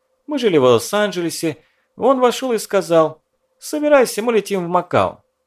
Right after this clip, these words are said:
Когда туда приехали, я играла в фонтан в Лиссабоне,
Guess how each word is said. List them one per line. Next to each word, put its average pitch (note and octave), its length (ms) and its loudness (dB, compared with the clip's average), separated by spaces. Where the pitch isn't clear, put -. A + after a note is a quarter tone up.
Когда A#2+ 320 0
туда A#2 280 2
приехали, C#3 640 -4
я F3+ 360 0
играла E3 360 0
в - 80 -20
фонтан D3+ 640 0
в C3+ 120 -10
Лиссабоне, D#3 720 -4